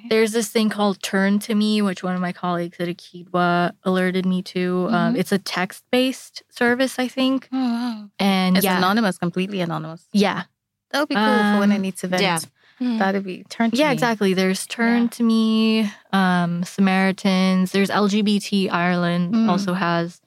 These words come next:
Speaker 1: some stuff. Um, yeah, places like Enable Ireland, um, which is a mental health charity, do, like, support groups and stuff as well.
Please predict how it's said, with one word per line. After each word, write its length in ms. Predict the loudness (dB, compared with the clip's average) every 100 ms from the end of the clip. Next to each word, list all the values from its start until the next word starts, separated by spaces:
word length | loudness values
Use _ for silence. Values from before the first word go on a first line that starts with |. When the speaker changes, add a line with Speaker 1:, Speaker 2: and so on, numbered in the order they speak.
| _
Speaker 1:
some 80 | -8
stuff. 500 | -2 0 2 0 -2
Um, 500 | 0 2 2 0 -2 -6 0
yeah, 360 | 2 2 -2 -8 _ _ 0
places 320 | 0 2 0
like 160 | -2
Enable 440 | 2 2 2 2 2
Ireland, 800 | 2 2 2 2 2 2 2 0
um, 300 | -2 0 0
which 140 | -2
is 100 | -4
a 80 | 0
mental 300 | 0 0 -2
health 220 | 0 0
charity, 540 | 0 0 2 2 0 -2 -6
do, 520 | 0 2 2 2 2 0
like, 220 | -2 -2
support 480 | -6 -4 -2 -2 0
groups 440 | 0 0 -2 -4
and 140 | -4
stuff 300 | -2 -2 -2
as 100 | -2
well. 400 | 2 2 2 0